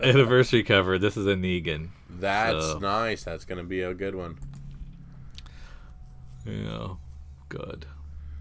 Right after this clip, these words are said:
Speaker 1: 'Cause I'll have thirty-six of these sons of bean eaters when I'm done with them.
Speaker 2: But it's a, you got a nice twelve issue resale run.
Speaker 1: Do I? We'll
Speaker 2: Mm-hmm.
Speaker 1: see. We'll see.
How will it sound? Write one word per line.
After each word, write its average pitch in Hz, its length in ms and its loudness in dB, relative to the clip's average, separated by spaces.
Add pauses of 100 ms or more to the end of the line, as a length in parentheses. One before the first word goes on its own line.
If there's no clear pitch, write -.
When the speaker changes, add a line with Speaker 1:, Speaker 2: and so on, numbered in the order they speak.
(240)
Speaker 1:
'Cause - 200 -8
I'll 82 120 -2
have 80 200 -4
thirty-six 80 720 -4
of 73 80 -8
these 71 180 -8
sons 73 340 -10
of 76 280 -12
bean 73 240 -8
eaters 73 420 -8
when 76 140 -10
I'm 71 140 -10
done 73 200 -8
with 73 100 -6
them. 73 280 -8 (2000)
Speaker 2:
But - 160 -6
it's 117 200 -6
a, 98 280 -4
you 90 200 -8
got 110 160 4
a 107 40 0
nice 110 320 -2
twelve 113 320 0
issue 123 280 0
resale 123 360 4
run. 90 300 -2 (1500)
Speaker 1:
Do 135 180 2
I? 139 220 2 (840)
We'll 110 140 0
Speaker 2:
Mm-hmm. 92 120 -6
Speaker 1:
see. 80 280 -2 (1700)
We'll 110 160 -8
see. 67 320 -8